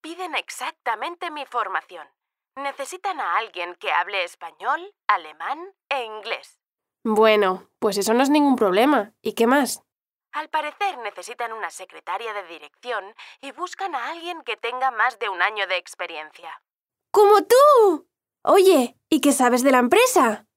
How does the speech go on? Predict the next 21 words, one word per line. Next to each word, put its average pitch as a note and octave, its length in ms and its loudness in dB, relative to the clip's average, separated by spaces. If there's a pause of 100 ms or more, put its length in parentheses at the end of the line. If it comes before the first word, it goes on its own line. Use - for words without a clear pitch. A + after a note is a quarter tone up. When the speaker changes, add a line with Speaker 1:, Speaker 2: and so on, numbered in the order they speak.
(340)
Speaker 1:
Pues A3 500 -10 (380)
poco, C4 360 -2
la C#4 200 0
verdad. F#3+ 440 -2 (520)
Es D#4 180 -6
una F#4+ 160 -8
empresa D#4 480 -8
textil D4 840 -14
y A#3 120 -14
creo A3 400 -6
que A#3 160 -8
no G3 180 -2
es F#3+ 180 -6
muy F3+ 140 -12
grande. F#3+ 420 -6 (600)
Speaker 2:
Pues C4 420 4
tenemos D4 500 4
que F#4+ 120 4
buscar C#4+ 380 4
más E4 220 4
información. C#4+ 880 4